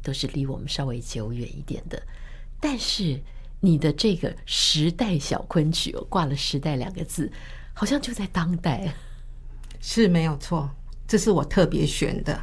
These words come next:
Speaker 2: 剧本。
Speaker 1: 嗯。
Speaker 2: 它是一个很有名的，哎，美国的舞台剧剧本。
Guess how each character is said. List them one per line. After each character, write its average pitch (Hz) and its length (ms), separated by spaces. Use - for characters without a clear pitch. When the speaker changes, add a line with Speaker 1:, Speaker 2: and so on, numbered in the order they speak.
Speaker 2:
剧 196 160
本。 151 200
Speaker 1:
嗯。 185 300
Speaker 2:
它 185 160
是 160 540
一 165 120
个 151 360
很 151 180
有 170 140
名 139 260
的， 147 160
哎， 135 420
美 135 220
国 139 240
的 139 160
舞 143 160
台 147 220
剧 160 180
剧 - 160
本。 160 180